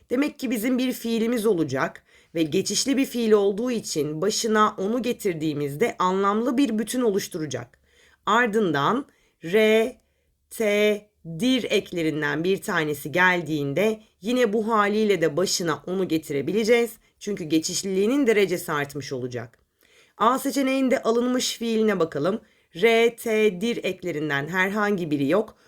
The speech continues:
O nedenle değerlendiremeyiz. B seçeneğinde yıkatır sözcüğünde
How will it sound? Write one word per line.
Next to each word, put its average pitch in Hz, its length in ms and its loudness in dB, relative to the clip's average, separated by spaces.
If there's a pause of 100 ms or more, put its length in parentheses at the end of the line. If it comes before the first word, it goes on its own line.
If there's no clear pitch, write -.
(120)
O 226 100 0
nedenle 214 400 2
değerlendiremeyiz. 175 1080 0 (420)
B 247 160 2
seçeneğinde 262 640 0
yıkatır 233 580 0
sözcüğünde 160 960 0